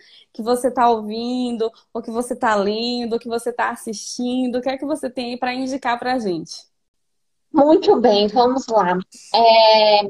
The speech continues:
Speaker 2: a indicação que eu pensei aqui pra deixar pra vocês não tem a ver com, muito com nossa conversa de hoje,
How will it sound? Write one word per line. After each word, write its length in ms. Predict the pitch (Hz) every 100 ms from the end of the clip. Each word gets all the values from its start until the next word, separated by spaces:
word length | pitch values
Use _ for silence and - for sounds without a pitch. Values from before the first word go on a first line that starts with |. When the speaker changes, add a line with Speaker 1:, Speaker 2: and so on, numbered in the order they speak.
| 190 _ _
Speaker 2:
a 100 | 220
indicação 600 | 240 - 302 262 - 269
que 60 | 320
eu 40 |
pensei 480 | 262 269 - 226 220
aqui 240 | 220 - 220
pra 640 | 233 214 214 208 185 - 190
deixar 340 | 214 - 208
pra 140 | 214
vocês 580 | 202 208 - 233 247 285
não 220 | 254 294
tem 240 | - 254 233
a 60 |
ver 160 | 226 196
com, 260 | 226 190 196
muito 260 | 214 -
com 80 | 226
nossa 240 | 202 -
conversa 380 | - 196 190 196
de 140 | 190 185
hoje, 460 | 175 190 285 494